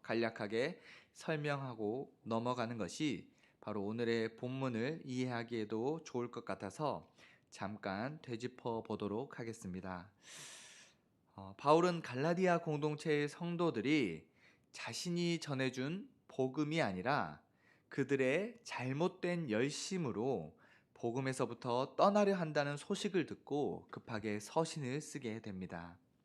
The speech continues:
그 소식은 바로 본디 이방인으로 예수님을 믿기로 다짐한 이 이방인 그리스도인들이,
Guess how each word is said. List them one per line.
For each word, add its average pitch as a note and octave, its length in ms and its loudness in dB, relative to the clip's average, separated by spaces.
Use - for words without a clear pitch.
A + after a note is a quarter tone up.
그 E3+ 120 4
소식은 F3+ 420 2
바로 G#2+ 640 2
본디 C3+ 720 2
이방인으로 C3 1040 0
예수님을 D3+ 680 0
믿기로 C3+ 420 2
다짐한 A#2+ 720 -2
이 B2 340 -4
이방인 D3+ 800 -2
그리스도인들이, B2 1200 0